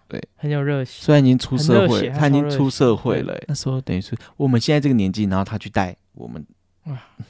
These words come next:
Speaker 1: 你自己想，你
Speaker 2: 超热血。
Speaker 1: 所以那时候我跟他感情还不错。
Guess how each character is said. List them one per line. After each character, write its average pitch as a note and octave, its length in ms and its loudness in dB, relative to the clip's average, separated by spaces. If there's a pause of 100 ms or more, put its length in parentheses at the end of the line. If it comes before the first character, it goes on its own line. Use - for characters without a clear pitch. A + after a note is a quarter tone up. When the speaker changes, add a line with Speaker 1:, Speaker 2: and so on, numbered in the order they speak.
Speaker 1:
你 B2 140 -6
自 D3 100 -2
己 C#3 60 0
想， A2+ 260 -4
你 G#2 100 -6 (260)
Speaker 2:
超 D3+ 200 -4
热 D3+ 160 -2
血。 - 260 -12
Speaker 1:
所 D#3+ 140 -2
以 - 20 2
那 E3 60 4
时 D3+ 80 0
候 C3+ 80 4
我 A#2 40 4
跟 B2+ 140 2
他 B2 140 4
感 F#2+ 180 -2
情 G2 200 -2
还 G2 80 0
不 - 100 -8
错。 - 380 -14